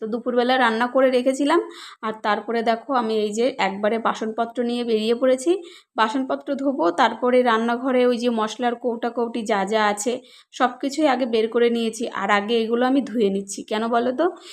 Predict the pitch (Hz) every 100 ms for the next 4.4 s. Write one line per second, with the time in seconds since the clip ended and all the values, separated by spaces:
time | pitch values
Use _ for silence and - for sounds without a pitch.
0 | - - 277 302 240 233 240 277 262 226
1 | 262 254 214 196 233 254 247 294 - 233
2 | 208 220 233 226 254 262 254 220 226 240
3 | 269 269 269 311 285 262 277 _ - _
4 | - 233 233 240